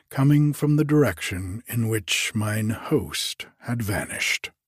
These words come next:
We were used to heated arguments in the hotels at which we had put up, but they had invariably taken place in Welsh, whereas this one was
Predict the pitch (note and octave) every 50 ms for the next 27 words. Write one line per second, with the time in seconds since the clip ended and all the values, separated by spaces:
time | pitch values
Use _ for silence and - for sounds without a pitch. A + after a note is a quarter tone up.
0 | _ _ _ _ _ _ _ _ _ _ _ _ - D#3 E3 E3 D3+ C#3 A#2+ A#2
1 | A2+ G2+ F#2+ F#2+ F2+ F2 G2 G#2+ G2+ - - - - - - - - - - -
2 | A2 G2+ F2 F#2+ G#2 G#2+ G#2+ F2+ E2+ E2+ G#2 G#2 G2 G2 F2 D2 - - - -
3 | - - - - - - G#2+ G2 F#2+ F#2 - - A2 G#2 F#2+ - - A#2 A2 G#2
4 | G2 F#2+ G2 F#2+ F#2 F2+ E2+ F2 F#2+ G2+ F#2 - - - - - - F#2+ F2 F2
5 | F2+ E2+ - - - F#2+ F#2 A2+ E2 - - - - - _ _ _ _ _ _
6 | _ _ _ _ _ - C#3+ C3 - E3 D#3+ D3+ C#3+ D3+ E3+ E3 E3 D#3 C#3 -
7 | - C#3 C3+ C3 A2 G#2+ B2+ B2 G2+ F2+ F2 E2+ E2 D#2+ - G2 G2+ G2+ - -
8 | - G#2 G2 - A2 G#2+ G#2+ - - G#2+ G2 F#2+ G2 - - - - - _ -
9 | - A2 G#2+ A2+ D3+ D3+ - - - - - - - - - - _ _ _ _
10 | _ _ _ _ - - - - - - - - - - _ _ C3 C3+ C3 B2
11 | A#2+ A2+ A2 G#2+ G2+ F#2 - - - - - G#2+ D3+ D#3 - - - F2 F2 -
12 | - - - - - - A2+ A2 A2 G2 F#2